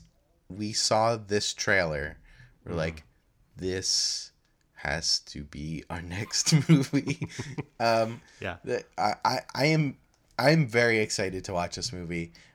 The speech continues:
Speaker 1: Um, it's got, uh, I believe his name is George Kennedy. He's, uh, one
Speaker 2: Yes.
Speaker 1: of the, he's, um, Frank Drebin's partner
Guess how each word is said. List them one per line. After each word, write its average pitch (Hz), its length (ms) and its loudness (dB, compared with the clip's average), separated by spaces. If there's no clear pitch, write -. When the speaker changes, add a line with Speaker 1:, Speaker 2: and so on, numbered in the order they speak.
Speaker 1:
Um, 87 680 -6
it's - 640 -6
got, 113 460 -2
uh, 92 260 -4
I 98 80 -6
believe 123 260 -10
his 131 140 -8
name 120 140 -6
is 95 100 -10
George - 320 -8
Kennedy. 123 560 -10
He's, 101 720 -8
uh, 92 240 -4
one 98 280 -8
Speaker 2:
Yes. 95 120 -8
Speaker 1:
of 92 60 -12
the, 90 560 -6
he's, - 600 -8
um, 82 460 -12
Frank 107 380 -8
Drebin's 98 420 -4
partner 117 640 -10